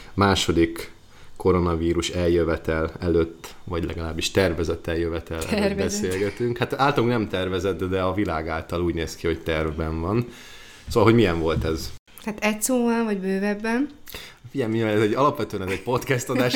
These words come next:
Speaker 2: <laughs>
Speaker 1: nagyon nagyon örülök neki, hogyha nem egy szóval fejted ki.
Speaker 2: Jó, hát összességében, ha egy szóval kéne mondanom, akkor amúgy borzasztó volt.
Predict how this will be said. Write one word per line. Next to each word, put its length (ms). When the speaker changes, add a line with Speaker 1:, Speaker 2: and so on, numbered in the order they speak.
Speaker 2:
<laughs> 60
Speaker 1:
nagyon 240
nagyon 400
örülök 360
neki, 180
hogyha 220
nem 140
egy 140
szóval 440
fejted 480
ki. 180
Speaker 2:
Jó, 420
hát 240
összességében, 680
ha 120
egy 200
szóval 240
kéne 280
mondanom, 360
akkor 240
amúgy 260
borzasztó 640
volt. 440